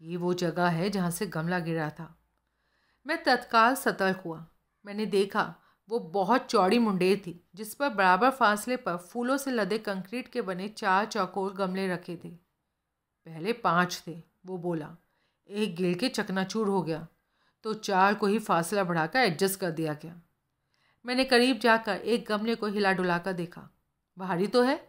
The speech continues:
लेकिन उठाना पड़े तो भारी है, सरकाना हो तो कोई खास भारी नहीं। नीचे गिर जाने देने के लिए गमले को मुंडेर पर से कुछ इंच ही तो सरकाना होता होगा।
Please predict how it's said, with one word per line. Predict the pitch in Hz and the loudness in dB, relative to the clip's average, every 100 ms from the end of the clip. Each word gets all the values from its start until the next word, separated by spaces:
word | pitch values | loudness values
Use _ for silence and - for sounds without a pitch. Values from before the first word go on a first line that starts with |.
| _ _ _ 240 | _ _ _ -10
लेकिन | 330 | -2
उठाना | 277 208 185 220 262 | -2 2 4 6 6
पड़े | 262 262 | 6 4
तो | 269 269 | 4 2
भारी | 202 180 202 | 4 4 4
है, | 196 160 - | 2 0 -6
सरकाना | - 170 170 180 185 226 | -10 -8 -2 -2 2 4
हो | 226 | 4
तो | 220 220 | 2 0
कोई | 220 180 | 0 -2
खास | 170 - 156 - | -2 -4 -4 -4
भारी | 175 180 202 | -6 -6 -6
नहीं। | 226 277 _ _ _ _ _ _ 202 | -6 -8 _ _ _ _ _ _ -4
नीचे | 233 240 320 | -2 2 2
गिर | 294 285 | 4 4
जाने | 262 247 247 | 6 6 6
देने | 254 214 226 | 2 2 2
के | 240 196 | 0 0
लिए | 185 233 | 0 0
गमले | 220 196 214 | 0 0 0
को | 220 | 0
मुंडेर | 226 190 175 214 | -2 0 2 2
पर | 226 226 | 2 0
से | 247 | 0
कुछ | 240 262 247 | -4 -4 -4
इंच | 202 196 | -4 -2
ही | 269 | 0
तो | 294 | 0
सरकाना | 262 220 214 220 | 0 2 4 4
होता | 247 247 269 | 2 4 4
होगा। | 247 202 170 | 4 2 -2